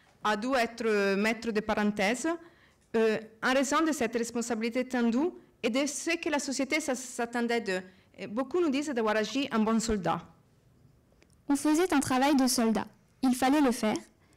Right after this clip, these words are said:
Speaker 2: mais ce n'est pas parce qu'il fallait le faire qu'on devrait n-, poser notre cerveau au vestiaire. Le pire a été l'absence de questionnement.
Speaker 1: Donc, ce qu'on a trouvé, c'est que cette extension de la responsabilité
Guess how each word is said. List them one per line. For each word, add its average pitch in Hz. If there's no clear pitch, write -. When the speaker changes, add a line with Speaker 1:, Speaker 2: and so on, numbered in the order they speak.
Speaker 2:
mais 262
ce 262
n'est 262
pas 320
parce 294
qu'il 254
fallait 311
le 247
faire 240
qu'on 254
devrait 254
n-, 262
poser 285
notre 254
cerveau 240
au 262
vestiaire. 220
Le 262
pire 330
a 254
été 247
l'absence 254
de 233
questionnement. 220
Speaker 1:
Donc, 247
ce 311
qu'on 262
a 202
trouvé, 233
c'est 254
que 208
cette 233
extension 240
de 240
la 226
responsabilité 220